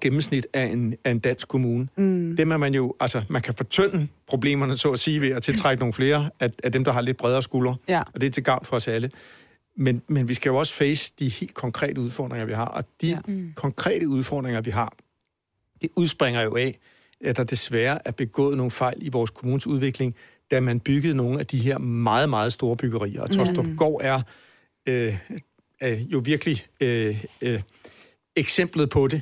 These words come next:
Speaker 2: Ja.
Speaker 1: Øh, og, og, og det, altså, det handler jo ikke... Altså, det handler som sådan jo ikke om dem, der bor der.
Speaker 2: Mm.
Speaker 1: Det handler om, at man fik bygget nogle store kolosser,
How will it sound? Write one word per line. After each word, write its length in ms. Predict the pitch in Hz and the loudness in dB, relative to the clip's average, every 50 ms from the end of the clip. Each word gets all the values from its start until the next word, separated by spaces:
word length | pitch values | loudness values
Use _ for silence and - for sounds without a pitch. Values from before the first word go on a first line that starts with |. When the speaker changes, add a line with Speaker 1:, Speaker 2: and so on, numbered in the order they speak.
| - - | -2 -2
Speaker 2:
Ja. 120 | 180 156 - - _ _ _ _ _ - 190 139 131 127 123 120 117 | -2 -2 -2 -6 _ _ _ _ _ -2 0 0 2 2 2 0 0
Speaker 1:
Øh, 60 | 123 - _ _ | -2 -4 _ _
og, 120 | - 143 - - | 0 0 0 2
og, 260 | - 135 127 127 - _ - | 2 2 2 2 0 _ -4
og 100 | 131 - _ _ _ - | -4 -4 _ _ _ -2
det, 300 | 160 156 147 151 170 - _ _ _ _ _ _ _ _ _ _ _ _ _ _ _ _ - - - _ _ _ | 0 2 2 0 0 -2 _ _ _ _ _ _ _ _ _ _ _ _ _ _ _ _ -20 -20 -20 _ _ _
altså, 180 | - 123 - 131 | -4 -4 -4 -2
det 160 | - 151 139 | 0 0 0
handler 280 | 104 127 160 185 196 | 2 2 2 2 2
jo 220 | 175 156 151 139 139 | 2 2 2 2 2
ikke... 300 | 143 160 165 196 165 - - _ _ _ _ _ - | 0 0 0 0 -2 -2 -8 _ _ _ _ _ -4
Altså, 200 | 120 - 120 104 95 _ _ _ _ _ _ _ _ - | -2 -2 -2 -6 -6 _ _ _ _ _ _ _ _ 0
det 80 | 139 | 2
handler 200 | 127 151 170 185 | 2 2 2 2
som 140 | 156 - 151 | 0 -2 -2
sådan 280 | - - 170 170 170 208 | 2 2 2 2 2 2
jo 60 | 165 | 0
ikke 120 | 143 139 | 2 2
om 80 | 165 147 | 2 2
dem, 160 | 147 143 147 | 2 2 2
der 60 | 160 | 0
bor 260 | 143 - 156 151 - | 2 4 4 4 4
der. 100 | - 143 120 - _ _ _ _ _ | 0 -2 -6 -6 _ _ _ _ _
Speaker 2:
Mm. 240 | 185 170 143 170 - - - - _ _ | -4 -2 -2 -2 -4 -8 -14 -20 _ _
Speaker 1:
Det 100 | 151 143 | 0 2
handler 220 | 139 156 170 175 160 | 2 2 2 2 2
om, 200 | 139 143 151 - _ _ _ | 0 0 -2 -6 _ _ _
at 120 | 151 123 | -2 0
man 140 | 139 135 120 | 0 -2 -2
fik 160 | - 139 120 _ | -2 -6 -6 _
bygget 280 | - 156 165 185 185 156 | -2 0 2 2 2 2
nogle 160 | 139 135 127 | 0 0 -2
store 440 | - - - 147 139 139 170 170 151 - _ | -4 -2 0 2 2 4 2 0 -2 -6 _
kolosser, 520 | - - 135 127 120 120 135 131 170 | -2 0 2 2 4 2 2 2 0